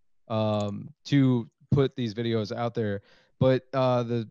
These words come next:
Surviving the Apocalypse with Lou started, like, right as the shutdown started. Everybody was freaking out, and, um, I kinda was too, but, like,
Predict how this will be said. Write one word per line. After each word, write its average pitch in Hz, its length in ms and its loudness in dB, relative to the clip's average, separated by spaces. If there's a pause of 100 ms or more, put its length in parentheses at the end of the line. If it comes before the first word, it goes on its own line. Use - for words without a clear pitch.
Surviving 190 360 0
the 185 80 2
Apocalypse 165 520 -2
with 117 120 -4
Lou 143 200 2
started, 107 440 -4
like, 107 240 -4
right 120 280 2
as 135 200 -4
the 123 80 -4
shutdown 147 560 -4
started. 190 480 0 (400)
Everybody 214 400 2
was 143 180 2
freaking 160 520 -2
out, 113 380 -2
and, 110 320 -4
um, 101 520 -4 (200)
I 214 120 0
kinda 262 260 0
was 185 220 2
too, 196 320 2
but, 123 320 0 (440)
like, 127 320 0